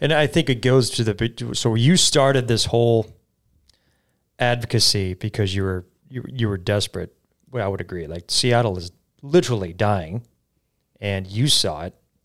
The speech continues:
You're almost ready to throw your hands up. Then you had this great idea, We Heart Seattle. You're gonna do something about it. You've got buy-in, your own money, and you had a point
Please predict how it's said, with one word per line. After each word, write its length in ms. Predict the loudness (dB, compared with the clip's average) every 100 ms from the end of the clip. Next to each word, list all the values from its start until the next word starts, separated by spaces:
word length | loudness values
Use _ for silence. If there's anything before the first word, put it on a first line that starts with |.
| _ _ -6
You're 160 | -2
almost 220 | 0 0
ready 140 | -2 -2
to 80 | -4
throw 180 | -2
your 160 | -2 -2
hands 260 | -4 -6 -8
up. 240 | -8 -12 _ _ _ _ _ _ _ _
Then 300 | -2 0 2
you 140 | 2
had 140 | 0 0
this 120 | -4
great 240 | 0 0
idea, 420 | 0 0 -2 0 -2
We 180 | -2
Heart 180 | -2 -2
Seattle. 360 | -2 -4 -6 -8
You're 80 | -6
gonna 160 | -6 -6
do 320 | -2 2 2
something 340 | 2 -2 -10
about 400 | -16 -10 -8 -6
it. 140 | -10 -12
You've 160 | -10 -4
got 260 | -4 -4 -6
buy-in, 400 | -4 -2 -4 -4
your 140 | -2
own 180 | -2 0
money, 400 | 0 -2 -4 -14 _ _ _ _ _ _
and 240 | -6 0
you 140 | 4 4
had 200 | 4 2
a 60 |
point 520 | 0 2 2 0 -4